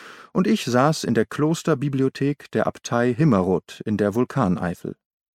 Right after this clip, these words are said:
Durchs Fenster hatte ich eine herrliche Aussicht auf die nördlichen Ausläufer des Meulenwalds. Der Bruder Bibliothekar hatte mir gesagt, bei schönem Wetter könne man bis Basel sehen,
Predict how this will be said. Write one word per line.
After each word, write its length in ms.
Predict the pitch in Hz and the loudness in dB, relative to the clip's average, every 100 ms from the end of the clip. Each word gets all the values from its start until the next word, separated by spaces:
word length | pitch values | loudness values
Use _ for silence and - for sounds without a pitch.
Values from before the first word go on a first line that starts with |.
| _ _ _ _ _ _ _ _ 170 | _ _ _ _ _ _ _ _ -2
Durchs 200 | 175 - | -2 2
Fenster 500 | 190 117 - 123 139 | 2 2 0 0 2
hatte 180 | 156 - | 0 -2
ich 220 | - - | -4 -2
eine 140 | 117 | -2
herrliche 640 | 101 131 135 120 - 117 110 | 0 0 0 0 -2 -2 0
Aussicht 500 | 101 - 101 - 113 | -2 -2 -6 -6 -8
auf 140 | - | -4
die 80 | 110 | 0
nördlichen 580 | 107 107 - 127 143 - | 2 2 0 -6 -4 -2
Ausläufer 540 | 98 - 98 92 113 | -2 -2 -2 -2 -2
des 160 | 123 127 | -2 0
Meulenwalds. 880 | 98 90 92 90 90 90 - - _ _ _ _ _ _ _ - | 2 2 2 0 0 -2 -6 -16 _ _ _ _ _ _ _ 0
Der 120 | 151 | 2
Bruder 400 | 151 175 175 160 | 2 2 2 2
Bibliothekar 960 | 151 160 156 147 147 - 165 110 101 131 | 2 0 0 0 -4 -2 0 2 2 0
hatte 180 | 147 165 | 0 0
mir 140 | 156 | 0
gesagt, 500 | 135 120 123 - - - - - - - | 0 2 2 0 -14 -20 -20 -20 -8 0
bei 100 | 156 | 0
schönem 460 | - 220 196 151 | 4 4 4 4
Wetter 400 | 143 147 160 160 170 | 2 2 2 2 0
könne 240 | 190 190 | 2 4
man 240 | 156 147 147 | 4 4 2
bis 180 | 175 - | -2 -2
Basel 500 | 190 135 107 98 90 | 0 2 2 0 0
sehen, 440 | 95 92 104 | 0 0 -2